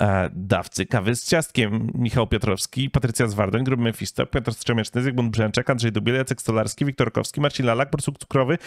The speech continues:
Adrian Mrozik, Smutny Michał, Michał Skoczyński, Prometał, Hypatia, Eryk Fos, Chris, Polanta, Eden, Chris, Ilius, Bartosz Lewicki, Bartłomiej, Bechanort, Erbirk, Maria Banani,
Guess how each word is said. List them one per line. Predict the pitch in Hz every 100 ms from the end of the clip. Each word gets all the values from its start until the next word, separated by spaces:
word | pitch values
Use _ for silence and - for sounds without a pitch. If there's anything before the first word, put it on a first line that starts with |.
| - -
Adrian | - 170 208 202
Mrozik, | 190 180 180
Smutny | 185 185
Michał, | 180 180 170
Michał | 165 170
Skoczyński, | - 160 156 - 160
Prometał, | 156 143 139 143
Hypatia, | 143 135 135
Eryk | 135 127
Fos, | 120 117
Chris, | - 185
Polanta, | - 123 127
Eden, | 131 127
Chris, | - 127 131
Ilius, | 120 123
Bartosz | 120 120 123 113 -
Lewicki, | 123 143 160 - 160
Bartłomiej, | 143 - 117 120
Bechanort, | 127 123 113 110
Erbirk, | 143 143 143
Maria | 156 156 147
Banani, | 139 123 127